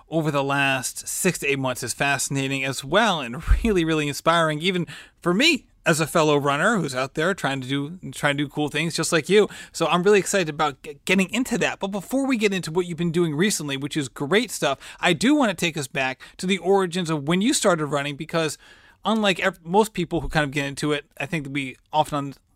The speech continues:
oftentimes on this podcast, we hear fairly similar stories, but I feel like your story, 'cause I know it a little bit, um, is slightly different in terms of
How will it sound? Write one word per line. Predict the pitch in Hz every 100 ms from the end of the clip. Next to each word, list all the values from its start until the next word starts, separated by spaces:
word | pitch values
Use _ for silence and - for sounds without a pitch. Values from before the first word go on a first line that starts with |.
| -
oftentimes | 156 151 139
on | 175
this | 254
podcast, | - 156 151 139
we | 175
hear | 170 196 - -
fairly | - - 269 311 269 214
similar | - 202 170 151
stories, | 135 135 131 202
but | 254
I | 214
feel | - 190
like | 147
your | 190
story, | - 156 156 - -
'cause | 139
I |
know | 139 135
it | 131
a |
little | 127 123
bit, | 170 185 - _
um, | 139 139 131 131 170
is | 180 -
slightly | - - 208 233 220
different | 170 156 143 139
in | 139
terms | 156 139
of | 139